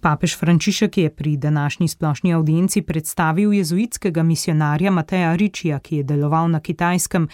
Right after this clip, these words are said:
se naučil jezika in se potopil v tamkajšnjo kulturo. Zaradi pisanja v kitajščini, znanja matematike in astronomije je postal spoštovan učenjak.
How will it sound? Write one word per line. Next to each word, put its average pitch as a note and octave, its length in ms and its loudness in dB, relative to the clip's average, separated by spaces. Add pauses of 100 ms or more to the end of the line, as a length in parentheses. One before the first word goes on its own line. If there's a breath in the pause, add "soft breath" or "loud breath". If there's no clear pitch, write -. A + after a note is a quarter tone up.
(240 loud breath)
se - 200 0
naučil D#3+ 480 0
jezika D#3+ 440 0
in G#3+ 100 4
se G#3 140 -2
potopil A3 560 -2
v A3 60 -2
tamkajšnjo F#3+ 640 0
kulturo. D3 560 0 (380 loud breath)
Zaradi D#3 400 2
pisanja D#3 540 0
v D3+ 60 0
kitajščini, E3+ 760 0
znanja D3+ 400 0
matematike D3+ 720 -2
in D#3+ 200 4
astronomije F3 800 2
je G#3+ 80 0
postal G3+ 420 -2
spoštovan E3 640 -2
učenjak. D#3+ 640 0